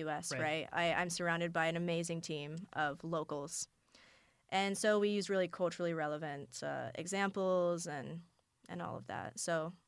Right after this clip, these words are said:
Speaker 2: Let's get into actually some of those, uh, culturally relevant examples with the trauma,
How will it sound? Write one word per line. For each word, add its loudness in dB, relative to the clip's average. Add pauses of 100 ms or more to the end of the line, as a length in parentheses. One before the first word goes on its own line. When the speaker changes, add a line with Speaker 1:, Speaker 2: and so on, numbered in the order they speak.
(720)
Speaker 2:
Let's -2
get 6
into 6
actually 2
some 0
of 0
those, 0
uh, 0 (320)
culturally 2
relevant 2
examples 0
with 2
the -4
trauma, -6